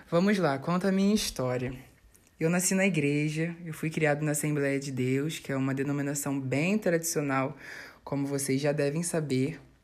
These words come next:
E eu vivi nesse contexto que geralmente os jovens de lá vivem. Meus pais são músicos, eu acabei desenvolvendo esse lado artístico também, aprendi a cantar,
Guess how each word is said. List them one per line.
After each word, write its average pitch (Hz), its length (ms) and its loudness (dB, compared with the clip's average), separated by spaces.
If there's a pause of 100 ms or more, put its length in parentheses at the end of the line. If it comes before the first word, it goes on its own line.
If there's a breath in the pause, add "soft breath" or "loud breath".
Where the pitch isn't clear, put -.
(520 loud breath)
E 170 80 0
eu 170 80 2
vivi 196 320 0
nesse 202 240 0
contexto 196 640 0
que 202 100 -2
geralmente 190 580 0
os 202 80 0
jovens 175 400 2
de 185 120 0
lá 180 180 2
vivem. 139 560 -2 (160)
Meus 147 220 -4
pais 151 240 0
são 135 160 -2
músicos, 190 920 0 (500 loud breath)
eu 151 120 2
acabei 151 360 0
desenvolvendo 147 680 -2
esse 147 200 -6
lado 143 260 0
artístico 143 520 -6
também, 151 500 0
aprendi 147 380 -2
a 139 60 -2
cantar, 143 800 0